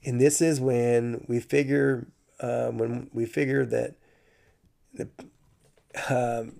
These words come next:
this is good as it's gonna get, okay? And then we put on autopilot, uh, what they call autopilot mode, and we lose consciousness about the skills, and, and most of the time it's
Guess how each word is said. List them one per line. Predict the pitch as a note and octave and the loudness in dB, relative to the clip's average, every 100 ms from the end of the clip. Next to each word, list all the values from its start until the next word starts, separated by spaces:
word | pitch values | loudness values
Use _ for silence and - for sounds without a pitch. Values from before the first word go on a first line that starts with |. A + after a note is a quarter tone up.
| - | 2
this | D3+ - | 2 4
is | C3 | 0
good | A2 D3+ | 6 8
as | C3+ A#2+ | 8 0
it's | A2 | -2
gonna | A#2+ A2 | -2 -2
get, | G2 G#2+ - | -4 -8 -8
okay? | G#2+ A#2+ A2 - - _ _ _ _ _ | -2 0 0 -4 -20 _ _ _ _ _
And | B2+ C3 | 0 6
then | C3+ C3+ C3 B2+ - _ _ _ _ | 6 8 4 0 -10 _ _ _ _
we | C3 C3 | -4 -4
put | - D3+ | 2 4
on | C#3+ C3 B2+ B2 - | 6 6 4 -2 -2
autopilot, | A#2+ A2+ G2+ - - - - _ _ _ _ _ _ _ _ _ - - - | 0 0 -2 -6 -8 -12 -20 _ _ _ _ _ _ _ _ _ -20 -18 -10
uh, | G2+ G2 | -8 -4
what | G#2+ A2 | -4 -4
they | A2 | -6
call | - G2+ - | -4 -4 0
autopilot | A#2 A2 G#2+ A2 | 0 0 -2 -4
mode, | G#2 G#2 G#2+ - - | -6 -6 -8 -10 -6
and | A2 G#2+ G#2 G2+ _ _ _ _ _ | -4 -2 -4 -10 _ _ _ _ _
we | - B2 | -8 -2
lose | B2 C#3 D#3+ | 4 4 4
consciousness | - C#3 B2 - A#2 A#2 | 2 0 0 -4 -8 -6
about | A#2 A2 A2 - | -2 -2 -2 -6
the | |
skills, | - - A2+ G#2 A2 A2 | -14 -10 -8 -6 -8 -8
and, | G2+ G2 _ _ - _ _ _ _ _ _ _ _ _ - - | -10 -12 _ _ -20 _ _ _ _ _ _ _ _ _ -20 -8
and | A#2 A2+ A2 G#2+ G#2+ | -2 0 0 -4 2
most | A2 B2 - | 2 2 -2
of | B2+ | -2
the | |
time | A#2+ A#2+ C3 A#2 | 2 4 2 0
it's | G#2+ - | -4 -10